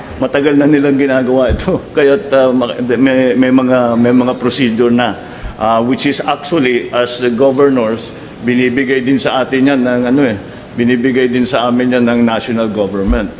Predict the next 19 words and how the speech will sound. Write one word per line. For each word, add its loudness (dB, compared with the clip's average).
So 0
let's -2
just -4
follow 0
those 0
procedure. -2
Bilisan 0
na 2
lang 4
natin. 0
The 0
point 0
of 0
all 2
these -2
relief 0
goods 0
is, 0
um, 0